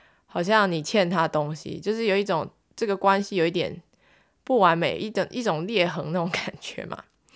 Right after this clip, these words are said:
那如果你跟他说，“谢谢你帮助我很大”，那时候他会觉得什么？很有成就感，或者说，哦，觉得自己好像做对了一件事情。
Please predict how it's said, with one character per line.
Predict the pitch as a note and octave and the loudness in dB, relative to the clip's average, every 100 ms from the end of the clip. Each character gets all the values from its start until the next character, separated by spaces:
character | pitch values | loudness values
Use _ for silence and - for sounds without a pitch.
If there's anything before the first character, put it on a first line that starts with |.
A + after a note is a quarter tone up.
| - - - | -20 -14 2
那 | C4+ | 6
如 | C4 | 10
果 | B3+ | 10
你 | A#3+ F#3 | 8 4
跟 | G3+ | 6
他 | G3 | 6
说 | G#3 G#3+ | 4 0
，“谢 | - | 2
谢 | D4 - F#3 | 2 2 0
你 | D#3+ D3 | 0 -4
帮 | - G3 G3 | -2 0 0
助 | G3+ | -2
我 | D#3 | -2
很 | D#3 | -4
大”， | D#3+ E3 - - - _ | -4 -6 -6 -20 -20 _
那 | B3+ B3+ | 0 4
时 | A3 | 6
候 | |
他 | G3 G#3 | 6 2
会 | G#3+ | 0
觉 | G3+ D3+ | -2 -4
得 | C#3+ | -4
什 | D3+ | -8
么？ | - F3+ _ _ | -14 -20 _ _
很 | - - G3+ | -8 0 2
有 | G#3 | 2
成 | E3+ - D3+ | 0 -4 -4
就 | E3+ D#3 | -4 -4
感， | - - - _ _ _ | -6 -14 -18 _ _ _
或 | F3+ | -2
者 | E3+ | -2
说， | F3 E3+ D#3+ | -2 -2 -2
哦， | - D#3 D#3 _ - _ | 0 -2 -4 _ -20 _
觉 | - | -2
得 | F#3 | -2
自 | F3+ B3 | 0 0
己 | F#3+ | 2
好 | E3+ | 2
像 | F3+ | 0
做 | F#3+ G3+ | 2 2
对 | F#3 F#3+ | 4 4
了 | F#3 E3 | 4 0
一 | |
件 | D3+ - F3 | -6 -2 -2
事 | D#3+ - E3 | -2 -4 -4
情。 | D3 - | -4 -10